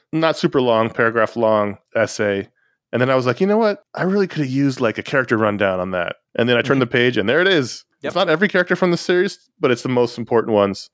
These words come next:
Speaker 1: Duke, Snake Eyes, Scarlet Stalker, Storm Shadow, Sean Collins, who needs a code name, Lady J, and Don Marino, who also needs a code name. And then Cobra Commander, Doctor Mindbender, Serpentor Khan, 'cause he's, he's a new version of Serpentor, Veritas, Destro, Zartan,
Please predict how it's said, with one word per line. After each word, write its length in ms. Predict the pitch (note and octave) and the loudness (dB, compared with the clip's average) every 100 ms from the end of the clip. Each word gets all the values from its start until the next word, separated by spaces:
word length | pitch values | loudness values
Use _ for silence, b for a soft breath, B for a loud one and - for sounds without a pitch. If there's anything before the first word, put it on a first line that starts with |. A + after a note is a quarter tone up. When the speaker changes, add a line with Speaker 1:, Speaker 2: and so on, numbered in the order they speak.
| - | -2
Speaker 1:
Duke, 200 | A2+ G2+ | 0 0
Snake 240 | A2 G2+ | 0 2
Eyes, 140 | F#2 F2 | 2 0
Scarlet 280 | F#2+ F#2 E2+ | 0 0 0
Stalker, 380 | - F2+ F#2 | -2 -2 -4
Storm 280 | F2+ - F#2 | -6 -4 -4
Shadow, 260 | F2+ F#2 F2 | -4 -4 -6
Sean 340 | - A2+ B2+ | -4 -2 0
Collins, 560 | B2 B2+ A2 G#2 G#2+ - _ | 0 0 2 0 -4 -12 _
who 80 | B2+ | -6
needs 260 | C3 E3 - | -2 -2 -2
a 60 | |
code 220 | - G#2 F2 | -2 -2 -4
name, 160 | F2 - _ - | -8 -12 _ -2
Lady 240 | C3 C3+ | 0 0
J, 260 | A#2 A#2 A2 | 0 2 2
and 80 | |
Don 220 | A2 A2 G#2 | 2 0 2
Marino, 240 | A#2 G#2+ | 2 2
who 80 | A2+ - | 0 0
also 200 | G2+ F#2+ | -2 -4
needs 120 | F#2 | -10
a 40 | G2 | -6
code 200 | F#2 F2 | -6 -6
name. 220 | E2+ E2+ _ _ | -8 -12 _ _
And 140 | A2+ A2 | -2 0
then 100 | A2 | 0
Cobra 240 | C#3+ C3 | 0 -2
Commander, 300 | A2+ A2 G#2+ | -2 -2 0
Doctor 180 | G#2 G2+ | -4 -2
Mindbender, 380 | G#2+ G#2 G2+ F#2+ | 0 0 -2 -4
Serpentor 560 | - - C3+ C3 A#2 | -8 -4 -2 0 -2
Khan, 380 | - C#3+ A#2+ G#2+ | 0 2 2 0
'cause 160 | - G2 | -4 -6
he's, 120 | F#2+ | -6
he's 160 | G2+ G2+ | -8 0
a 40 | |
new 120 | G#2+ | 0
version 260 | G#2 F#2+ G2 | 2 0 -4
of 80 | F2+ | -8
Serpentor, 420 | - E2+ E2+ F2 - _ | -8 -6 -4 -4 -8 _
Veritas, 440 | A#2+ B2 B2+ A#2+ - | 0 2 2 -2 -2
Destro, 520 | A2 - A#2 G#2+ G#2+ | -2 0 0 2 0
Zartan, 640 | G#2 A#2 A2+ A2+ G#2+ G#2 | 0 -2 0 0 2 0